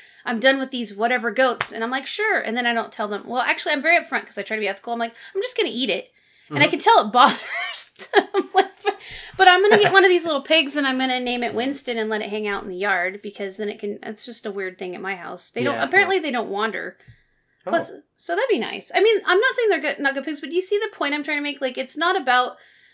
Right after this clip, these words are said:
Speaker 1: actual homesteading. It's about, I have to have these super special, special pigs that are better than yours 'cause I can afford them.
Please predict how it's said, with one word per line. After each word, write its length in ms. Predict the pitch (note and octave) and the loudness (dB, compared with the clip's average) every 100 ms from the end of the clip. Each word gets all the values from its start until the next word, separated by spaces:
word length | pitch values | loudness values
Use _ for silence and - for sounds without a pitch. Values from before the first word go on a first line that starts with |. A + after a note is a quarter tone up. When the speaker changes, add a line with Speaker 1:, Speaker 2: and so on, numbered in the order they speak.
| _ _ _ _ _ _ | _ _ _ _ _ _
Speaker 1:
actual 380 | B3 B3 - G#3+ | -2 -2 -4 -6
homesteading. 520 | G#3 C4 C4 A#3 A3 | -4 -4 -4 -4 -4
It's 100 | G#3+ | -4
about, 180 | A3+ - | -2 -2
I 40 | |
have 160 | A3 C#4+ | -2 -2
to 80 | C#4+ | -4
have 100 | B3 | -6
these 160 | A#3 | -6
super 240 | - C#4+ A#3+ | -6 -6 -6
special, 480 | - B3 A#3 G#3+ - | -4 -4 -4 -6 -8
special 600 | - - - B3+ - G#3 | -8 -2 2 2 0 -6
pigs 380 | - F#3 F#3 | -6 -8 -6
that 120 | - G#3 | -4 -4
are 60 | |
better 300 | G3+ G#3+ G#3 | -2 -2 -2
than 160 | G3+ G3 | -4 -6
yours 340 | F#3+ F#3 F3+ | -6 -8 -10
'cause 180 | - G3+ | -10 -6
I 80 | G3 | -6
can 120 | G3 | -6
afford 300 | F3+ F#3+ F3+ | -8 -8 -8
them. 200 | - G3+ | -10 -16